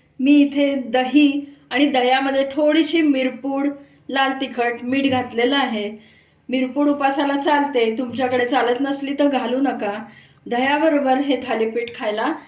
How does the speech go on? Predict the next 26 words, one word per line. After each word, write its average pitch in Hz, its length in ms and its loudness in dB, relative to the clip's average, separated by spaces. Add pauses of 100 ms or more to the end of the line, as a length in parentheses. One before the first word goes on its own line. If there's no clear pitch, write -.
(160)
खूप 302 320 -2
छान 285 220 4
लागतं. - 340 -2 (840)
generally 269 480 4
आपण 302 280 4
उपासाच्या 285 640 4
भाजणीचं 277 760 0
थालीपीठ 247 400 0
करतो 214 580 -4 (260)
किंवा 262 240 2
साबुदाणा 262 600 2
भिजवून 247 480 4
त्याचं 254 400 2
थालीपीठ 247 460 2
करतो 214 380 -2
बटाटा 208 360 -2
किसून 208 420 -8
घालून. 190 360 -6 (440)
आज 277 260 0
आपण 285 260 4
यामध्ये 269 480 2
कुठल्याही 262 600 2
पिठाचा 269 520 0
वापर 240 320 0
केलेला 226 360 0
नाही. 202 240 -6